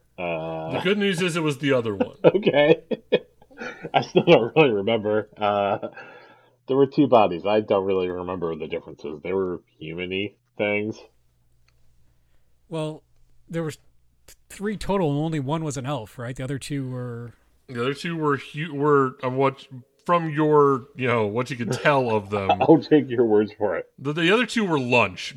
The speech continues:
Speaker 2: but what was left of them were, like, humans. One of them, one of them was dressed, you know, maybe like an elderly shopkeeper, and the other one was dressed more like a guardsman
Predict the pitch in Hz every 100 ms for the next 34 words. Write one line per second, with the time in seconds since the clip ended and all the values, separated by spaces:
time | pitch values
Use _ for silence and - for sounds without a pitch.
0 | 104 151 131 107 - 120 127 127 120 156
1 | 156 147 127 123 113 113 110 104 104 98
2 | - - - 143 131 120 107 101 117 127
3 | 123 127 123 143 175 220 208 185 156 185
4 | 185 - _ _ _ _ - 311 208 226
5 | 262 _ _ 185 202 247 254 285 277 269
6 | 269 269 262 269 269 - 254 247 262 254
7 | 262 226 175 170 190 190 175 160 147 135
8 | 147 139 - 151 139 139 135 131 127 110
9 | 110 101 98 90 92 -